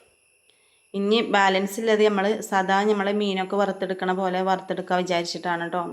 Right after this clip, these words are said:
അപ്പോൾ ഇത് പിന്നെ എന്തായാലും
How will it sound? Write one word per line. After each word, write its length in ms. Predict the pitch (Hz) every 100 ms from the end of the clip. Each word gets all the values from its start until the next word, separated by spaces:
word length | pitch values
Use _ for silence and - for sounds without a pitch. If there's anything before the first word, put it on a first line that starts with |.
| 175
അപ്പോൾ 180 | 175 180
ഇത് 120 | 175 202 208 - - - - - - _ _ _ 196 190
പിന്നെ 220 | 190 180 160 185 - - - _ - _ -
എന്തായാലും 360 | 196 190 185